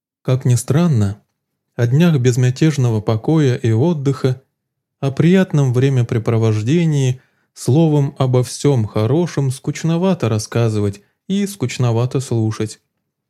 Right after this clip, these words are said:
Вот если происходит что-нибудь неприятное или плохое, из этого можно состряпать отличную историю,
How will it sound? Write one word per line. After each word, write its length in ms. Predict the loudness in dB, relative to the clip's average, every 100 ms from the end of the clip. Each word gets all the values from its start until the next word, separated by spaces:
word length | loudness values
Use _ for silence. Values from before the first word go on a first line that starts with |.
| _ _ -4
Вот 280 | 2 2 2
если 320 | 2 2 0
происходит 640 | 2 2 2 0 0 0
что-нибудь 540 | -2 -2 0 0 -2 -2
неприятное 880 | -4 -2 0 2 2 2 0 -2 0
или 280 | -2 -2
плохое, 760 | -2 -4 -6 -2 2 2 2 -2 _ _ _ _ _
из 160 | 0 2
этого 320 | 2 2 0
можно 500 | 0 2 0 0 -2
состряпать 600 | -2 -4 0 0 0 -4
отличную 520 | -4 -2 -4 -2 -4 -4
историю, 540 | -2 0 0 -2